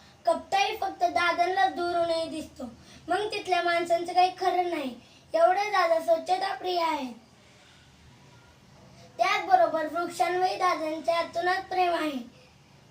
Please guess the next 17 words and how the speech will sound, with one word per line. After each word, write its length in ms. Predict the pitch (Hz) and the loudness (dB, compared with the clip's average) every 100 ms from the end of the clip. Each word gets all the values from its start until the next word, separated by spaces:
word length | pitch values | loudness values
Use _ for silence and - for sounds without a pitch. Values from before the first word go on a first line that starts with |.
| 330 | -8
वृक्षारोपण 680 | - - 370 370 - 427 | -4 2 2 2 -2 -4
करून 300 | 415 381 359 | -2 -2 -2
ते 180 | 349 339 | -2 -4
थांबत 360 | 339 330 370 370 | -2 4 4 4
नाहीत, 240 | 339 269 - - - - | 0 -2 -8 -20 -14 -4
तर 100 | 359 | 0
त्याची 300 | 381 359 349 | 4 4 4
योग्य 380 | 349 381 359 403 | 2 2 2 -2
जोपासना 500 | 370 370 349 311 330 | 4 4 4 -2 -4
होते 200 | 320 339 | -4 -4
का 120 | 339 | -4
तेही 360 | 339 349 359 | -2 -2 -2
बारकाईने 540 | 403 392 339 330 311 311 | -2 -4 -4 -4 -6 -8
पाहतात. 440 | 302 262 254 240 226 - - - - - - - - - - - | -10 -10 -12 -14 -16 -20 -20 -20 -20 -20 -20 -20 -20 -20 -20 -4
दादांच्या 540 | 311 311 330 349 370 381 | 4 4 4 2 0 0
कामाचा 500 | 370 349 339 339 339 | 2 2 2 4 2
उरक 420 | 339 320 339 | 2 0 2